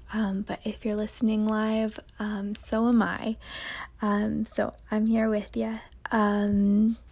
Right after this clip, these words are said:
so this is a show about care,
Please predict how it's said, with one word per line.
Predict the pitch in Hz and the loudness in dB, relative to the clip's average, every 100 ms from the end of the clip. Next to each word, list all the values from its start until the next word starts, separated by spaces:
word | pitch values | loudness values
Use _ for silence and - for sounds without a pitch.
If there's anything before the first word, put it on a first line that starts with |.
| - - - - - - | -20 -20 -16 -14 -12 -6
so | - 233 220 | 2 4 4
this | 220 226 226 - - | 4 0 0 -4 0
is | 233 226 226 - | 4 4 2 -2
a | 226 220 226 | 0 2 2
show | 226 - 220 226 262 262 | 2 2 4 4 2 2
about | 240 208 220 - | -2 -2 -4 -6
care, | - - 262 285 277 262 | -6 0 2 2 0 -2